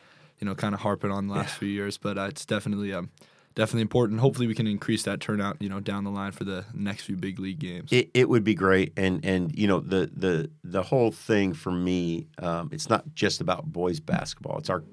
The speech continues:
Speaker 2: our, our student body and community supporting people who dedicate so much time to something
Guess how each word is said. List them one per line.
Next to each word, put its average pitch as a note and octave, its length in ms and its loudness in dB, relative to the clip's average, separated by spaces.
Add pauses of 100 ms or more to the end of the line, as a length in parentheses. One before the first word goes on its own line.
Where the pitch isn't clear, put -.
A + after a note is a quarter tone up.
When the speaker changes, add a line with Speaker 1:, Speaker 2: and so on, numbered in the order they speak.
(580)
Speaker 2:
our, - 120 6 (220)
our F#2 160 2
student F#2+ 440 2
body F2+ 360 4
and E2 140 -6
community E2+ 560 -2
supporting F2 760 -2 (1160)
people B2 340 0
who G2 140 -2
dedicate F2+ 720 -2
so - 340 -2
much G2+ 320 -4
time F2+ 480 -8
to - 140 -10
something E2 680 -4